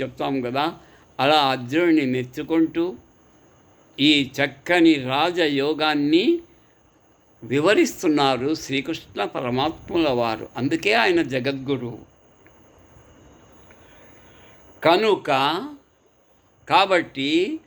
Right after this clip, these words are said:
పరమ గోప్యమైన, గుహ్యమైన, రహస్యమైన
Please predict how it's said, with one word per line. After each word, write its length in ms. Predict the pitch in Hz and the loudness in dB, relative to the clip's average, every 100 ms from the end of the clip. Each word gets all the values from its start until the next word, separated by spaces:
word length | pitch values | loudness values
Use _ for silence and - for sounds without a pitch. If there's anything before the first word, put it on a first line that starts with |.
| _ _ - | _ _ -2
పరమ 480 | 175 190 240 254 262 247 165 170 | 2 4 4 2 2 -2 -2 0
గోప్యమైన, 1200 | 254 262 - 277 285 277 269 254 220 180 135 - _ _ _ _ _ _ - 127 | 0 -2 -6 -2 0 0 0 0 0 0 -2 -6 _ _ _ _ _ _ -10 -2
గుహ్యమైన, 1120 | 208 - - 277 285 277 262 247 226 156 123 - _ _ _ 131 | -2 -2 0 4 4 4 0 0 0 0 -2 -8 _ _ _ -8
రహస్యమైన 1500 | 165 180 226 262 - - 277 277 262 196 175 170 156 127 | -4 -2 -2 -4 -6 0 2 4 2 2 2 2 0 -4